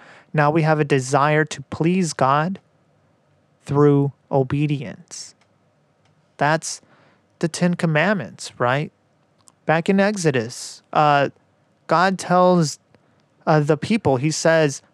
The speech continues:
"I am the Lord your God who brought you out of the land of Egypt, out of the house of slavery," right? Here's the Ten Commandments. But they flipped it. They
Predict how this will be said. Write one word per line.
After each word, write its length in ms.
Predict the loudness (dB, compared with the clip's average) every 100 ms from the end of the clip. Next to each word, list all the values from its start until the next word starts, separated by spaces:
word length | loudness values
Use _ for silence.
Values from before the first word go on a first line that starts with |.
| -4
"I 140 | 0
am 160 | 2 2
the 100 | 2
Lord 300 | 4 2 2
your 120 | 0
God 400 | 2 2 2 -2 -6
who 160 | -8 -2
brought 300 | 0 0 0
you 60 | 0
out 100 | 2
of 80 |
the 80 | 0
land 200 | 0 0
of 140 | -4 -6
Egypt, 520 | -8 -10 -14 -16 -20 _ _ _ _ _ -2
out 180 | 0 2
of 80 |
the 140 | 0 0
house 220 | -2 -2
of 80 | -8
slavery," 580 | -8 -8 -8 -12 -18 -20 _ _ _ _ _ -4
right? 260 | -2 -4 -12 _ _ -20 _ _ _ _ _ _ _ _
Here's 460 | -2 2 4 4 2
the 100 | -2
Ten 200 | -2 -4
Commandments. 640 | -4 -6 -6 -8 -16 -20 -20 _ _ _ _ _ _ _ _ _
But 140 | -4 0
they 100 | -2
flipped 420 | -2 -4 -2 -4
it. 160 | -6 -6 _ _ _ _ _ _ _
They 360 | 0 0 -4